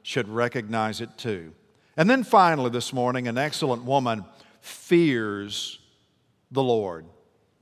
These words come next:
That may be the most important thing I'll say all morning. Do you have an appropriate fear of the Lord? That should really be said for all of us. Doesn't matter if we're men or women.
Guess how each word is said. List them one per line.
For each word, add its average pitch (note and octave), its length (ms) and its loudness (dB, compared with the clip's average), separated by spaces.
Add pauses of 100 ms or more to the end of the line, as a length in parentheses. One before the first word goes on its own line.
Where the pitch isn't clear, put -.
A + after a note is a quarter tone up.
(140)
That F3 160 6
may D#3 120 6
be C#3 160 2
the B2+ 80 -2
most C3 300 -2
important C#3 480 -4
thing C#3 240 0
I'll B2+ 160 2
say C#3+ 400 0 (540)
all C#3+ 340 4
morning. A2 500 -4 (880)
Do C3 100 -4
you G3+ 100 4
have F#3+ 160 8
an D#3+ 60 2
appropriate D#3+ 540 0
fear D3+ 560 -2 (200)
of C3 180 2
the B2 80 -2
Lord? B2+ 300 0
That F3+ 140 6
should D3 180 -2
really C#3 180 2
be C3 140 -2
said C3+ 280 0
for G#2+ 140 -6
all A#2+ 240 0
of G2 120 -4
us. A2+ 60 -12
Doesn't A#2+ 160 -4
matter B2 220 0
if A2+ 100 -16
we're A2+ 100 -8
men A#2+ 340 -4
or G#2 80 -6
women. G#2 500 -8